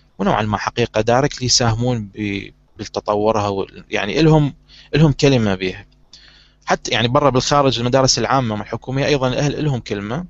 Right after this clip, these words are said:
عندهم مجلس يعني متع-، تعاون بين الآباء والأمهات، والمدارس الأهلية حتما لازم الأهل إلهم فد كلمة معينة.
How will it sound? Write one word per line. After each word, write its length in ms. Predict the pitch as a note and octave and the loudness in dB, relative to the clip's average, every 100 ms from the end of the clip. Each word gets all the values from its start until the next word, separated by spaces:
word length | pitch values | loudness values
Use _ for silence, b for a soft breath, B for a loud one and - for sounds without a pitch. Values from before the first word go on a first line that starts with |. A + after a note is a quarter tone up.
| - | -10
عندهم 220 | A#2 A2+ | -8 -4
مجلس 400 | G#2+ G#2 G2 - | -4 -4 -4 -4
يعني 160 | G#2 F#2+ | -4 -6
متع-، 320 | G#2 - - - | -8 -8 -10 -8
تعاون 340 | G2 G#2 G#2+ | -4 -2 -2
بين 140 | G2+ G#2+ | -4 -4
الآباء 360 | G#2 G2 A2 | -2 -2 0
والأمهات، 440 | A2+ A2+ A2 B2 E3+ b b b - | -2 -4 -4 -2 -4 b b b -2
والمدارس 520 | A#2 A#2+ C3 C#3+ - | 0 4 2 2 2
الأهلية 400 | - B2 C3 B2+ | 0 0 2 2
حتما 540 | - - - C3 C3 B2+ _ | 0 -6 -4 -2 -2 -4 _
لازم 280 | B2+ A#2+ A#2 | -2 0 -2
الأهل 260 | A2 A2+ - | -4 -4 -4
إلهم 240 | A#2 A2+ | -4 -6
فد 200 | - G2 | -6 -8
كلمة 260 | - D#3 A2+ | -4 -2 -2
معينة. 360 | F#2 F2+ F#2 | -4 -8 -10